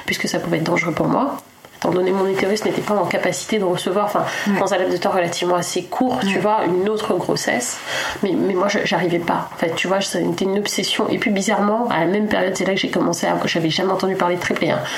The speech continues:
Speaker 1: Bah, à la radio, t'avais des pubs sur les triplés. T'avais plein de choses.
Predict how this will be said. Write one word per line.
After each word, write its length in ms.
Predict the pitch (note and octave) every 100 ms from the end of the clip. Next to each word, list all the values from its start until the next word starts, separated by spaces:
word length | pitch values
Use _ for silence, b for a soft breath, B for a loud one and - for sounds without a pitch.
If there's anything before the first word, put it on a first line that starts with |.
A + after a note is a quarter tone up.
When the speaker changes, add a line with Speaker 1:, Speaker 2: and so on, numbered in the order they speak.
| B -
Speaker 1:
Bah, 80 | D3
à 20 |
la 60 | D#3+
radio, 260 | E3 F3
t'avais 180 | F3 D#3
des 120 | -
pubs 200 | - -
sur 140 | - E3
les 140 | D#3+
triplés. 340 | - G#3+ E3 C3+ B B
T'avais 160 | F#3+ E3+
plein 320 | - B3+ B3
de 60 | G#3+
choses. 160 | A#3